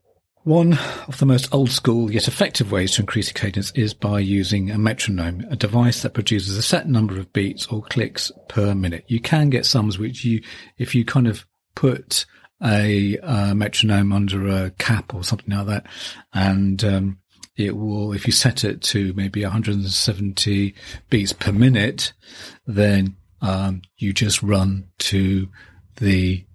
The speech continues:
every time you hear the, uh, the, the beats. Uh, the only problem I have with that is that obviously if you're running outside,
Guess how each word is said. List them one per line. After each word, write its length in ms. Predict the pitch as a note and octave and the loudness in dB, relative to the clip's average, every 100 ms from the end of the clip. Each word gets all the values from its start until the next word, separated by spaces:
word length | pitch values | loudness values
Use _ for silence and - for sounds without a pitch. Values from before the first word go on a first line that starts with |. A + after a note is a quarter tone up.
| _ _ - | _ _ -2
every 180 | F#2+ | 0
time 340 | F#2+ - F#2+ F#2 | 0 2 2 2
you 160 | F#2+ | 0
hear 560 | F2 - G#2 F#2+ F2+ F2+ - - - - | -2 0 2 4 2 -2 -10 -20 -20 -6
the, 320 | G2 F#2 F#2 - _ _ | -2 -2 -4 -10 _ _
uh, 460 | - - A2+ - - - _ - | -2 0 0 -2 -4 -8 _ -14
the, 300 | C4+ C#3+ - | -8 -6 -6
the 160 | - G#2 | -2 -2
beats. 560 | - F#2 F2 - - - - - - - - - - - | 2 0 0 -2 -2 -2 -10 -20 -16 -12 -10 -12 -12 -8
Uh, 80 | |
the 200 | G2+ A#2+ | 0 4
only 300 | D3+ D#3+ D#3 | 6 6 4
problem 480 | C3+ - D3+ C3+ A#2+ | 4 0 -2 2 4
I 120 | A#2 A#2 | 4 2
have 580 | - - D#3 C#3 - - - | -2 0 2 2 -2 -12 -8
with 400 | A#2 D3+ C#3 - | 0 2 2 -2
that 460 | F#2 G2+ - - - | -2 -2 -4 -8 -6
is 400 | A2+ A2 G#2+ - | -2 0 0 -2
that 280 | A#2 G#2+ G#2+ | -2 -2 -4
obviously 460 | A#2+ G#2+ - A2+ G#2 | -6 -4 -2 -2 -2
if 160 | - | -4
you're 80 | G#2 | -6
running 360 | G2+ A2 G#2+ G2 | -2 0 0 -2
outside, 960 | G2 - - - D3+ C3 A2 B2 E3 | -4 -4 -2 2 4 4 4 4 2